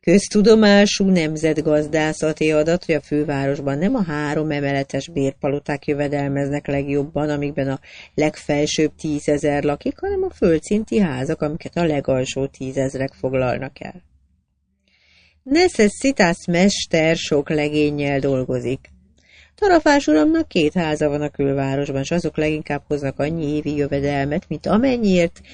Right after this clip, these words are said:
nyilvános árverésen elkeltek, vagy amennyibe az építésük került. Mivel hogy vannak ócska új házak is. Mindjárt nem lesz paradoxon, ha a körülményeket felderítjük.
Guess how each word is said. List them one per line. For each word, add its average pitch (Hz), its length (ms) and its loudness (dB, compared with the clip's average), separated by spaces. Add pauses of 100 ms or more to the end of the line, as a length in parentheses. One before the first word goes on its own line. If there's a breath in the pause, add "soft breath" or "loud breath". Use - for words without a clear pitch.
(240 loud breath)
nyilvános 214 720 6
árverésen 170 680 2
elkeltek, 151 840 0
vagy 147 180 -2
amennyibe 139 500 -2
az 143 160 0
építésük 139 840 -4
került. - 560 -12 (2000)
Mivel 330 280 8
hogy 254 160 8
vannak 247 380 4
ócska 233 460 4
új 175 200 4
házak 139 560 -4
is. - 400 -8 (1700)
Mindjárt 160 460 0
nem 160 160 -2
lesz 151 240 -2
paradoxon, 151 760 -2
ha 160 100 -4
a 131 120 -6
körülményeket 147 800 -6
felderítjük. - 840 -12